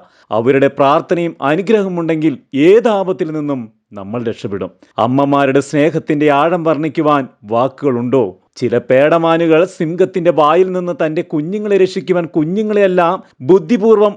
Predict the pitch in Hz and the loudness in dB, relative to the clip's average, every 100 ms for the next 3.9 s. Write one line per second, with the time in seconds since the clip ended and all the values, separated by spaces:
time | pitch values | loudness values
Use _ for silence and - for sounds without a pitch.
0 | - 156 180 226 247 202 185 175 180 147 | -2 4 4 4 0 -2 -4 -2 -4 -4
1 | 165 160 180 185 160 147 139 147 165 190 | -6 -4 -4 -2 -2 0 2 2 2 2
2 | 185 220 226 - - 196 196 233 214 190 | 2 0 0 -4 -4 2 2 2 0 0
3 | 175 180 170 170 156 156 - 143 - | 2 2 4 2 0 -2 0 0 0